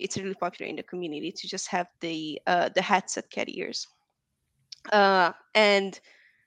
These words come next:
the reason why I mentioned cat ears, and not just because it looks good, but the more unique you are, the less drone-like you will be.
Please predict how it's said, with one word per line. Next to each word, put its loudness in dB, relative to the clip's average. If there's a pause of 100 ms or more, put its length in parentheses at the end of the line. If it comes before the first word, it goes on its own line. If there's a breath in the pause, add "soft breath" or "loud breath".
(160)
the 0
reason 4
why 6
I 2
mentioned -4
cat 0
ears, -6
and -4
not -2
just -6
because -6
it -12
looks -4
good, -4 (360 soft breath)
but 4 (420)
the 2 (420)
more 4
unique 0
you -4
are, 4
the -4
less 0 (160)
drone-like -2
you -12
will -4
be. -8